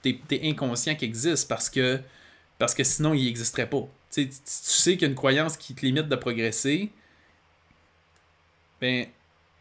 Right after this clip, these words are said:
ça n'a aucun sens de la garder. Quel exemple que je peux vous donner, c'est par exemple, de penser que cu-, je sais pas, cuisiner santé, ça coûte cher, mettons. C'est une croyance limitative.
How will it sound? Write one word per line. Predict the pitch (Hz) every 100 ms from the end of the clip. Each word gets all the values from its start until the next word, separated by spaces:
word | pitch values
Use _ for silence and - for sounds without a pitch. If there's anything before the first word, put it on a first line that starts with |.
| _ -
ça | - 120
n'a | 113
aucun | 127 139 127
sens | 143 139 131
de | 127
la | 107
garder. | 107 110 90 - _ _ _ -
Quel | 147
exemple | 147 160 156
que | 139
je | -
peux | 127
vous | 127
donner, | 127 110 139 196 - - - - -
c'est | - 143 143 147 143 - _ _ _ _ _ _ _ _ _ _ _ _ _ _ _ _ _
par | 143 131
exemple, | 135 135 131 147 160 170 170 151
de | 131
penser | 135 135 127 - 160
que | 156 131
cu-, | 131 - 156
je |
sais | 165
pas, | 131
cuisiner | - 156 139 156
santé, | 156 143 131 147 151 151
ça | 131
coûte | -
cher, | - 135 117
mettons. | - 98 110 _ _
C'est | -
une | 127
croyance | 127 120 120
limitative. | 120 113 113 -